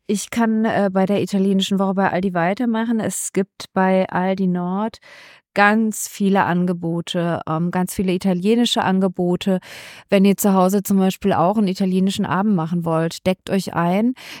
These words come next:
Ähm, unter anderem Olivenöl für sechs Euro neunundneunzig. Olivenöl ist generell sehr teuer geworden. Das ist ein sehr gutes italienisches.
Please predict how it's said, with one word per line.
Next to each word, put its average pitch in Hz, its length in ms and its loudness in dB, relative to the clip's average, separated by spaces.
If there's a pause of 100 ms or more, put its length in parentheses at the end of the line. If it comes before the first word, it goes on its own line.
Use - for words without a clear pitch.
(120)
Ähm, 208 560 0 (180)
unter 240 380 2
anderem 233 500 0
Olivenöl 233 840 2
für 208 280 0
sechs 185 400 0
Euro 233 220 2
neunundneunzig. 208 640 2
Olivenöl 214 540 0
ist 208 140 -2
generell 190 380 0
sehr 202 300 0
teuer 220 320 2
geworden. 233 340 0
Das 196 160 -4
ist 190 160 -8
ein 190 140 2
sehr 185 180 0
gutes 254 460 0
italienisches. 214 840 -2